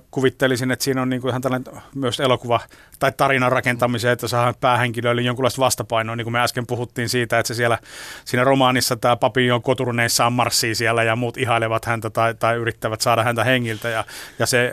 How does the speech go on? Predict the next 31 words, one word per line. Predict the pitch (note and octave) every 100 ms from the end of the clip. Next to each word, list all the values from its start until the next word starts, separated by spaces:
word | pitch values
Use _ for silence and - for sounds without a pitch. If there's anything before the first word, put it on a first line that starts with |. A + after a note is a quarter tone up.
| -
elokuvassa | C#3+ C3+ B2+ B2 A#2 - B2+
jo, | B2 B2
jo | C3 A#2+
tuossa | A#2 -
seitsemänkymmentäluvun | A#2 B2+ C3+ - C#3+ A#2 - E3
ko-, | E3+
tu-, | - - -
tuolla | D#3+ D#3
mainen | D3+ D3 D3+ D3
niin | D#3
olisi | D#3 - - -
ollut | - D3+ D3+
ehkä | B2 A#2+
turhan | D#3 C3+ C3+
niinku | B2+ B2 - C3 -
koominen, | C3+ B2 B2 B2
jos | A#2+
se | C3
olisi | C3 C3+
näin | B2+
tehty, | A#2 A2 C#3
eli | B2
se | C3+ E3
vaatii | D#3+ A2
sen | C#3 C#3+
vastaparin, | D3 C#3 - B2+ B2 B2+
että | -
se |
on | B2+
sellainen | A#2+ B2 C3 C3
niinku | A#2+